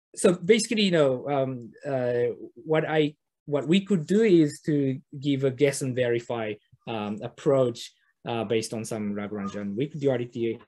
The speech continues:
uh, idea. Um, so we, we wanna show that, you know, some particular class of mechanism is optimal or close to be optimal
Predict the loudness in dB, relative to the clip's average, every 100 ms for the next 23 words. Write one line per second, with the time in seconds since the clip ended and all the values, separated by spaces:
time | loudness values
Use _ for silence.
0 | _ -10 -8 -8 -8 -8 -6 -6 -6 -6
1 | -8 _ _ _ -6 -2 0 -2 -2 -4
2 | 0 2 2 2 0 0 0 2 0 2
3 | 2 4 4 0 0 -4 -2 -2 -2 -2
4 | -2 0 0 0 -4 -4 -6 -6 -6 -6
5 | -6 -6 -6 -8 -10 -6 -2 0 -2 -4
6 | -6 -6 -4 -4 -2 -2 -6 -6 -6 -6
7 | -8